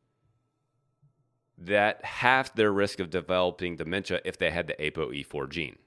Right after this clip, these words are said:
Whereas the other people who had more of a negative thought about aging, um, they were substantially higher risk of developing dementia, um, if they had the apo E four gene. So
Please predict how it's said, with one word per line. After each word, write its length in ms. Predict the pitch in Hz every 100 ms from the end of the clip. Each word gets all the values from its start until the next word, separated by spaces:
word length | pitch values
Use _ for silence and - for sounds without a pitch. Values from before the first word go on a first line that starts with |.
| _ -
Whereas 360 | 73 76 71
the 120 | -
other 180 | 120 120
people 340 | 104 104 101 80
who 100 | 85
had 240 | 73 - _ _ _
more 260 | 82 82 78
of 140 | 69
a 60 | 69
negative 680 | 71 104 127 131 117 107 - _ _ _ _ -
thought 320 | 98 95 -
about 360 | 82 82 80 -
aging, 500 | 85 76 78 73 73 _ _ _
um, 360 | - 80 78 73
they 120 | 80
were 140 | 82 80
substantially 720 | - 71 - 90 92 - 80
higher 320 | - 113 104
risk 340 | 85 82 80 -
of 200 | - 73
developing 640 | 69 73 73 73 78 69 65 _ _ _ _ _ _ _ _ _ _ _
dementia, 600 | - 76 82 - 78 69 - _ _ _ -
um, 220 | 71 69
if 100 | 80
they 120 | 78
had 100 | 76
the 160 | 71 73
apo 240 | 71 69
E 60 | 69
four 200 | - 67
gene. 300 | 78 80 - _ _ _ _ _
So 480 | - 131 127 123 120